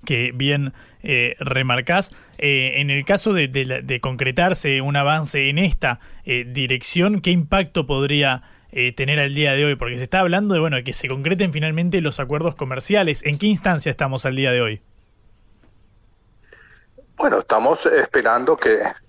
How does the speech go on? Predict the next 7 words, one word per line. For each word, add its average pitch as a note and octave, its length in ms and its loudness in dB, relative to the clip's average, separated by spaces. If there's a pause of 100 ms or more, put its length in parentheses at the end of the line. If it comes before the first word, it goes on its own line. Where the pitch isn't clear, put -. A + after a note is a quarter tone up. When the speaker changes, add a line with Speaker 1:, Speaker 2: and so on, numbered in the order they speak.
Speaker 2:
eh, C3+ 180 2 (300)
yo C3 240 2
creo D#3+ 260 4
que F#3 100 2
el C3+ 120 2
impacto, B2+ 920 2 (320)
digamos, A#2+ 720 2